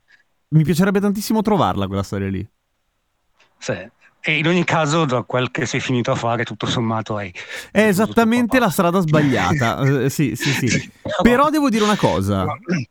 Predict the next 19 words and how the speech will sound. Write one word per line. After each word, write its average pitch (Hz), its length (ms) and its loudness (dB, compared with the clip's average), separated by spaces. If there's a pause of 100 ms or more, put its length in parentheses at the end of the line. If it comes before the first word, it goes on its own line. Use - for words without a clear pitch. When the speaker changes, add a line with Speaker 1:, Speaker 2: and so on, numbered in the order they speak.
(1200)
Speaker 1:
Io 240 400 4
e, 160 100 0
io 175 220 2
e 196 80 2
Speaker 2:
Sì. 180 100 2
Speaker 1:
te 151 220 2
siamo 190 260 2
critici 156 600 0
sulle 139 400 0
metafore 135 480 0
che 127 80 2
ci - 100 -4
vengono 104 240 0
fuori 123 380 0
nel 104 180 0
caso, 92 520 -4
mentre 135 360 2
secondo 156 400 0
me, 147 320 0